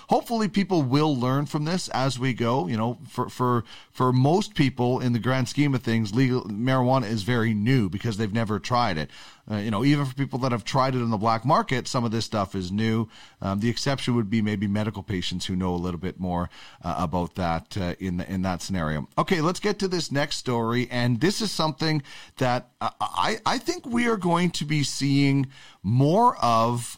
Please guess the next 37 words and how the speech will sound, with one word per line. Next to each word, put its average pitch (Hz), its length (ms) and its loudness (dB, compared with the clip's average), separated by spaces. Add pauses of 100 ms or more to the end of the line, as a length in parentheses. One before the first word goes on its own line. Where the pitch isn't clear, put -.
um, 113 440 4
not 151 260 4
just 254 300 -4
in 147 180 4
the 123 140 2
cannabis 127 640 -2
industry, 95 500 -2
but 107 240 -2
in 120 320 2 (320)
industry 180 600 2
all 139 360 4
over. 120 320 2
The 104 160 -2
pandemic 151 720 0 (300)
has, 143 760 -2
uh, 131 280 2 (100)
t-, 131 340 -8
shown 170 340 2
a 151 60 2
lot 139 280 2
of 175 120 -2
people 143 440 0
that, 120 360 0 (320)
uh, 104 160 -2
and 117 140 0
businesses 135 480 0
that 123 160 -2
they 135 100 4
don't 131 300 2
need 135 260 4
as 104 220 -4
big 117 400 0
of, 95 200 -2
uh, 92 200 2
maybe 107 300 0
office 107 500 0
space. 87 480 -4